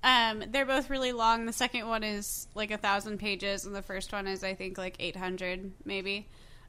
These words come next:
Um, but they were recommended to me by a friend, um, and she doesn't like fantasy a lot, but her husband really does, and so they,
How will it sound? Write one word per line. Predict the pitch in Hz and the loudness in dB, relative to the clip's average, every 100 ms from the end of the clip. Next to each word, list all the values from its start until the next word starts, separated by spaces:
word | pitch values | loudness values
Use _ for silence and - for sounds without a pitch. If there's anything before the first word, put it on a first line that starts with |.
| - | 2
Um, | 247 226 208 190 220 - - - - - - - - - - - - | 4 4 2 -2 -10 -18 -20 -20 -20 -20 -20 -20 -16 -16 -14 -16 -14
but | 214 277 277 - 233 | 4 10 10 10 6
they | 302 311 320 320 | 8 10 8 4
were | 311 320 | 2 4
recommended | 302 330 302 294 285 269 | 6 4 4 2 2 0
to | - 285 | 0 4
me | 285 277 277 285 - - - - | 4 6 4 2 -4 -16 -16 2
by | 262 254 | 8 8
a | 254 | 8
friend, | 277 269 269 285 - - - - - - - - | 4 4 4 2 -2 -12 -20 -20 -20 -20 -20 4
um, | 254 240 226 220 214 208 - | 8 10 8 4 -2 -6 4
and | 233 226 226 | 6 6 4
she | - - 302 302 294 | 2 6 8 8 8
doesn't | 269 254 240 220 | 6 4 0 2
like | 220 214 | 2 2
fantasy | 240 214 214 - 214 202 208 - - - - - - - - 226 | 0 0 0 -2 -2 0 -2 -6 -12 -10 -10 -14 -2 -2 0 0
a | 208 | 2
lot, | 196 196 190 - - - - - - | 6 8 8 2 -8 -18 -18 -20 -14
but | 190 226 - | 4 4 4
her | 233 220 | 2 2
husband | 220 208 233 214 | 2 2 0 -4
really | 220 220 | -2 2
does, | 220 220 220 220 214 - | 4 4 4 2 -2 0
and | 220 208 | 0 0
so | - 208 | 0 -2
they, | 208 214 214 202 - | 2 2 4 2 0